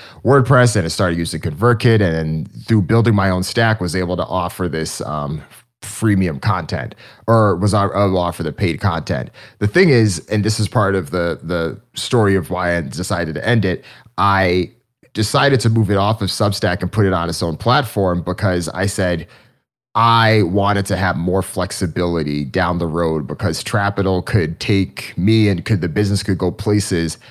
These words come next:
that are beyond the possibilities of what the ten dollar a year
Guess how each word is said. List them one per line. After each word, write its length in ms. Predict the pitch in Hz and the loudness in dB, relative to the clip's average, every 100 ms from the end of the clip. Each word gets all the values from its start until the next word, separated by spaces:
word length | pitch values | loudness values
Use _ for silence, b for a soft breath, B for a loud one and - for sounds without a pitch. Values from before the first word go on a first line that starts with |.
| B _ | B _
that 160 | 107 90 | 0 2
are 160 | 98 | 0
beyond 640 | 90 95 92 98 92 87 | 2 0 2 0 0 -2
the 180 | 82 85 | -4 -6
possibilities 1000 | - - 95 - 92 110 131 104 90 90 | -6 -6 -6 -4 -2 2 2 2 2 -2
of 260 | - 87 78 | -2 -4 -2
what 380 | 85 90 87 - B _ | 0 0 0 -4 B _
the 260 | 95 92 82 | -2 -2 -2
ten 280 | - 107 101 | -2 0 2
dollar 380 | 92 92 90 | 0 0 -2
a 60 | 80 | -2
year 480 | 87 92 87 85 | 0 0 -2 -2